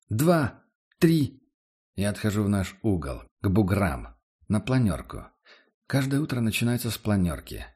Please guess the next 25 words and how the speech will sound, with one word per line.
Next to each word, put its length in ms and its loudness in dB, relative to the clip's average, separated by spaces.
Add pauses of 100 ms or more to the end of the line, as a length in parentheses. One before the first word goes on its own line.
(220)
Жизнь 480 0
камеры 680 -2 (140)
и 100 2
бугров, 600 2
и 60 -2
номеров 580 2 (160)
зависит 540 -2
от 160 -4
нее, 380 0 (240)
ибо 280 2
планерка 600 2
дает 260 0
хабар, 580 -6 (200)
так 280 -4
необходимый 580 0
отряду. 440 -6 (380)
«Тридцать 340 4
семь!» 380 4 (720)
Объяснение 520 2
просто, 480 -2
как 220 -6
обоссанный 500 0
в 40 -4
толчке 380 -2
палец. 440 -8